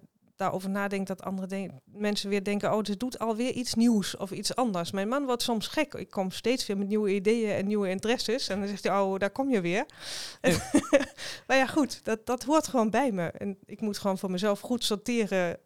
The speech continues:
Speaker 1: om dan te weten, dat ga ik nu echt doen. Maar ja, er zijn altijd duizenden ideeën.
Speaker 2: Ja, dus het woord focus, ben je allergisch voor?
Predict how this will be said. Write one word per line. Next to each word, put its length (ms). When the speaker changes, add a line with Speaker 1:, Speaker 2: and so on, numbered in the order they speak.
Speaker 1:
om 200
dan 280
te 100
weten, 380
dat 220
ga 120
ik 100
nu 100
echt 320
doen. 280
Maar 280
ja, 260
er 100
zijn 260
altijd 400
duizenden 380
ideeën. 400
Speaker 2:
Ja, 300
dus 160
het 160
woord 260
focus, 560
ben 220
je 160
allergisch 500
voor? 260